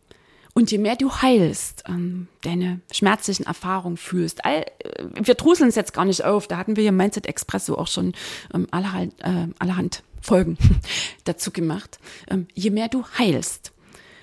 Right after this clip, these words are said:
desto mehr vertraust du dir, anderen Menschen und dem Leben. Und das ist der Prozess, ähm, den ich für mich durchlebt habe, von der absolut Anklammernden zu derjenigen, die jetzt zu ihrer Wahrheit steht,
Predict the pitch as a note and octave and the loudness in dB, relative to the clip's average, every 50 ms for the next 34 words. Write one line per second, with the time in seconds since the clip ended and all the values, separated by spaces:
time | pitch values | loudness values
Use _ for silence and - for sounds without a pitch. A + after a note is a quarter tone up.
0 | - - - - _ _ _ _ _ _ _ _ - - G3 G3 - - G3 G3 | -20 -20 -20 -20 _ _ _ _ _ _ _ _ -6 -2 -2 -2 0 2 2 2
1 | F3+ F3 - G3 - - - E3+ D#3+ - - F3+ - - F#3 F#3+ G#3+ A3+ A#3 - | 2 0 0 -4 -8 -6 -6 -6 -6 -4 -6 -8 -4 -2 -2 0 0 0 -2 -2
2 | - F#3 F3+ F3 E3+ E3+ E3 D#3+ E3 F#3 - - - F#3+ G3 G#3 G3 G#3+ G3+ A3 | -2 0 0 2 2 2 2 2 0 -2 -2 -2 0 0 0 2 2 0 2 0
3 | G#3+ G#3 - D#3+ - - _ _ _ _ _ _ _ _ _ _ _ _ _ _ | 0 -2 -2 -6 -8 -10 _ _ _ _ _ _ _ _ _ _ _ _ _ _
4 | _ - - - F3 E3+ - F3 D3 D3 - C4+ C4+ - - - - - - G#3 | _ -16 -6 -2 -2 -2 -2 -4 -10 -6 -6 -6 -4 -2 -4 -4 -4 -4 -8 -10
5 | - - - G#3 G3+ G#3 - - - - G3 F#3+ F#3+ - G3+ F#3+ - G#3 - - | -8 -6 -6 -4 -4 -4 -6 -6 -4 -2 0 0 0 0 -2 -2 -2 -2 -4 0
6 | - G3+ G3+ G#3+ - - - G3+ - - A3 A3+ A3 - - F3+ E3 E3 D#3+ D#3+ | 2 2 2 4 2 0 -2 -4 -2 2 0 0 0 -2 -4 -4 -4 -2 -4 -6
7 | - - F3+ F3+ F3 F3 F3 F3 F#3+ - _ _ _ - G#3+ B3 C4+ - - - | -2 0 0 0 2 0 0 -2 -2 -6 _ _ _ 2 2 2 2 0 -4 -4
8 | G#3+ A3+ G#3+ - - - D#3+ G#3+ B3 A#3+ - - - F3 E3+ F3+ F3+ F3+ F#3+ - | -2 -2 -2 -4 -2 -2 -2 -2 -2 -4 -6 -4 -4 -2 -2 0 0 0 -2 -2
9 | - G#3 G#3+ A3 - - - - - - - - - - A3 - F#3+ F#3 F#3+ E3 | -2 -4 -4 -4 -6 -12 -20 -20 -18 -18 -18 -12 -6 -4 -2 2 2 2 2 4
10 | F3 F#3 F#3+ G3 G3 F#3+ - G3 G3 F#3+ F#3+ _ - - - - - - - _ | 4 4 6 4 4 2 0 -2 -2 -2 -4 _ -14 -20 -20 -20 -20 -20 -20 _
11 | _ _ _ _ _ _ _ _ _ _ _ - G3+ F#3 F#3 F3+ - - - - | _ _ _ _ _ _ _ _ _ _ _ 4 6 6 6 6 4 2 -2 -2
12 | - - - - G3+ - F3 F3 E3+ G3 - - F#3 E3+ - - - - - F3 | -2 0 0 0 0 -2 -2 -4 -4 -4 -4 -8 -6 -2 -2 -2 -2 -2 -4 -6
13 | G3 A#3 - - - - - | -6 -6 -8 -10 -14 -14 -14